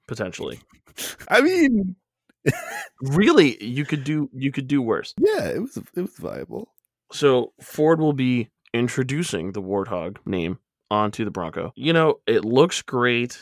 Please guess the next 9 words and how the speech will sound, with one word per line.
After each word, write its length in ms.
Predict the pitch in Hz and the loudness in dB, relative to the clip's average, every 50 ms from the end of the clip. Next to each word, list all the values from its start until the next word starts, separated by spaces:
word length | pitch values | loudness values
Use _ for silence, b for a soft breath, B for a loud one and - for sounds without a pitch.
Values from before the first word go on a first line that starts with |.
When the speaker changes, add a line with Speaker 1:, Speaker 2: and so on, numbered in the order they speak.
| - _ - | -18 _ -8
Speaker 1:
I 160 | 101 107 107 | -4 -4 -4
have 380 | 107 113 113 113 107 107 107 110 | -2 0 0 0 0 0 -2 -6
no 680 | 107 110 110 113 117 120 120 120 120 123 120 120 120 _ _ _ _ _ _ _ _ _ - - | -4 -2 0 0 2 2 2 2 2 0 -2 -2 -6 _ _ _ _ _ _ _ _ _ -8 -6
issues 420 | 107 113 113 - - 85 78 80 | -6 -6 -6 -8 -10 -12 -12 -12
with 160 | 82 73 _ | -14 -8 _
that. 360 | - 147 147 147 147 147 - _ - | 0 2 2 4 2 0 -2 _ 0
It 160 | 123 127 - | 0 0 0
will 280 | 117 120 117 113 110 | 0 0 0 0 0
have 600 | 110 - - 120 117 117 117 117 113 107 104 107 | -2 -2 0 2 2 4 2 2 0 -2 -4 -8